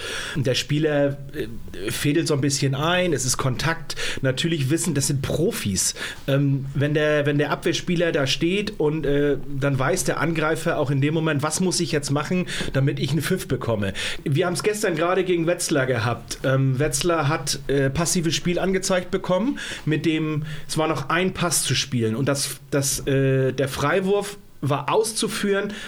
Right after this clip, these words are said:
auf der Rechtsaußenposition, also wirklich in einer super ungünstigen Position. Ein Pass wohl bemerkt. Ein Pass gespielt, der Angreifer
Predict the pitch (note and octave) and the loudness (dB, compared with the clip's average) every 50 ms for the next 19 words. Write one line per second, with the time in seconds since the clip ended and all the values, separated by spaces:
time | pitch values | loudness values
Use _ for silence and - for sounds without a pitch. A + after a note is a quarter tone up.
0 | - - C#3+ D3 C#3 - D#3 C3+ C3 B2 D#3+ F#3 F#3 - - - - B2+ C#3 D#3 | -8 -4 -4 -4 0 0 0 0 2 2 0 0 0 -2 -4 -4 -2 0 0 0
1 | E3 - E3 C#3 - - C3 A2+ B2+ B2+ - - B2+ A#2 A2+ A2+ C#3+ C#3+ A#2+ C#3 | 0 0 -4 -4 -2 -2 0 0 0 -2 -2 -2 0 0 0 0 0 2 2 2
2 | C3+ C#3 E3+ F#3 F#3 - - - D3+ D3 D#3 E3 D#3+ D3+ C3+ B2 C3+ C#3 G3+ C#4 | 2 2 0 0 -2 -2 -2 -2 0 0 2 2 2 2 2 2 2 2 2 2
3 | C4+ - - A3+ A3 - - - G3+ A3 C4 B3+ G3 C#3+ F#3 G3 G#3+ G#3 G#3 - | 0 0 0 0 0 0 0 0 0 0 2 0 0 2 0 0 2 0 -2 -2
4 | - G3+ F#3 G3 - - F#3 F3+ E3 F3+ D#3+ - - D3 C3+ A#2+ A2+ G2 F#2 F#2 | 0 0 0 0 0 0 0 0 0 0 -2 0 0 0 0 0 0 -2 -4 -6
5 | - - - - - - - - B2+ C#3+ D#3+ E3 - A#3 G3+ - - B2+ A#2+ G#2 | -8 -12 -16 -16 -18 -12 -4 -2 0 0 0 0 0 -2 -2 -2 0 0 0 0
6 | G#2 G#2 G2+ F#2 E2+ D#2+ - - - - - - C3+ C#3 D3+ C#3+ - D3+ C#3+ C3+ | 0 0 0 -2 -2 -4 -6 -10 -16 -16 -8 -4 -2 -2 0 0 0 0 -2 0
7 | - - C3 - - - E3+ E3+ G#3 B3 D4+ D#4+ - - - - - - - - | -2 -2 -2 -2 -2 -2 0 0 2 2 0 0 -2 -8 -18 -20 -20 -20 -20 -20
8 | - - - C3+ C3 B2+ C3+ C3 - - - - - - C#3+ F3 G3 F3+ E3+ F3 | -20 -6 -2 0 2 2 0 -2 -4 -8 -16 -8 -4 -2 0 0 0 0 2 2
9 | F3 F3+ - - F3 F3 E3 - | 0 0 0 0 0 0 0 -2